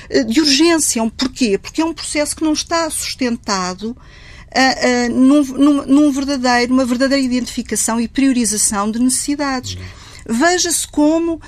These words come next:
Speaker 1: eh, esta situação, eh, ex-, extrema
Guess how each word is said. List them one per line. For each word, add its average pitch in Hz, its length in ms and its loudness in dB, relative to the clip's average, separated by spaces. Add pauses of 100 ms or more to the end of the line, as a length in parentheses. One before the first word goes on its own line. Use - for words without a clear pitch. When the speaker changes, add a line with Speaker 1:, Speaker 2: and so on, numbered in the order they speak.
(240)
Speaker 1:
eh, 254 340 2
esta 254 180 -4
situação, 262 920 -2
eh, 233 560 -2
ex-, - 260 -4
extrema 208 920 0